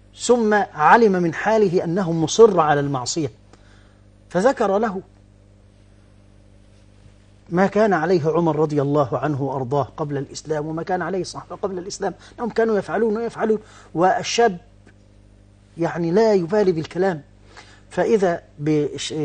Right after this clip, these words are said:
إشارة المرور فينصرف كل منهما إلى الآخر. ثم في اليوم الث-، الثاني لا أحد يرى أحد، وبعد فترة فإذا بالهاتف يدق على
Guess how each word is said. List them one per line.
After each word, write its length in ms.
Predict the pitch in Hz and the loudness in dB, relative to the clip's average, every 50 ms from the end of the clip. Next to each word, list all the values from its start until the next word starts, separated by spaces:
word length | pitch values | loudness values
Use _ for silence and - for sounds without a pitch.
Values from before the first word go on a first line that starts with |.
| 143 143 143 147 | -4 -4 -4 -8
إشارة 380 | 151 - 196 196 185 175 - 156 | -4 0 2 2 2 2 0 -2
المرور 380 | 147 143 147 160 202 226 220 | -4 -2 2 4 6 4 4
فينصرف 580 | 202 - - 165 156 147 139 - 190 180 170 - | 4 -2 -4 -4 -4 -4 -6 -8 -8 -8 -8 -8
كل 140 | - 175 170 | -8 -6 -6
منهما 400 | 160 143 147 139 123 185 165 156 | -4 -6 -6 -8 -10 -10 -10 -10
إلى 180 | 123 147 139 | -10 -10 -12
الآخر. 360 | 135 135 147 135 - - - - - - - - - - - - - - - - - - - _ - - _ - - - - - _ - | -12 -12 -14 -16 -16 -18 -20 -20 -20 -20 -20 -20 -20 -20 -20 -20 -20 -20 -20 -20 -20 -20 -20 _ -20 -20 _ -20 -20 -20 -20 -20 _ -18
ثم 300 | - - 190 185 170 165 | -6 -4 -2 -2 -2 -4
في 100 | - 156 | -4 -4
اليوم 320 | 143 151 170 170 165 156 | -4 -2 -2 -2 -2 -4
الث-، 340 | 143 - - - - - - - - - | -6 -10 -14 -20 -20 -20 -20 -20 -20 -20
الثاني 440 | - - - - 175 185 208 220 - - - - - - - - - - - _ _ - - _ - - - - - - - - - - - - | -20 -20 -8 -4 -2 -2 -2 -2 -6 -14 -20 -20 -20 -20 -20 -20 -20 -20 -20 _ _ -20 -20 _ -20 -20 -20 -20 -20 -20 -20 -20 -20 -20 -16 -6
لا 300 | 151 160 185 190 170 - | -2 0 0 0 0 -2
أحد 240 | - - 160 147 147 | -4 -6 -6 -6 -6
يرى 300 | 165 165 160 147 139 180 | -4 -4 -4 -4 -4 -6
أحد، 300 | - - 196 208 - 233 | -6 -8 -8 -8 -8 -6
وبعد 300 | 247 247 247 208 202 170 | -6 -4 -6 -6 -6 -6
فترة 340 | 147 190 202 196 190 170 | -6 -6 -6 -4 -6 -6
فإذا 280 | 156 - 156 185 170 170 | -6 -6 -6 -4 -4 -4
بالهاتف 440 | 147 147 127 151 185 185 - 151 - | -4 -4 -4 -4 -4 -4 -6 -8 -8
يدق 280 | 151 147 175 - - | -8 -8 -8 -8 -8
على 320 | 139 135 143 151 156 160 | -6 -6 -4 -4 -4 -4